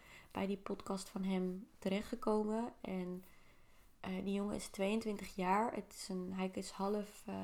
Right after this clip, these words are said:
Egyptisch en hij komt uit Saoedi-Arabië. Ehm,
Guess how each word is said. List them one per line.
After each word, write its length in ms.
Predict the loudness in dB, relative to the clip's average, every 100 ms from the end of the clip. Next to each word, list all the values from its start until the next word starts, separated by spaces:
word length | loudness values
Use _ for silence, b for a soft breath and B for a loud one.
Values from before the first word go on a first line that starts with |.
| -4 -4
Egyptisch 800 | -6 -2 -4 0 0 0 -6 -6
en 140 | -4
hij 100 | -4
komt 200 | -4 -4
uit 160 | -4 -2
Saoedi-Arabië. 920 | 0 2 2 2 2 2 4 4 2 B B B B B B B B -6
Ehm, 640 | 0 2 2 2 2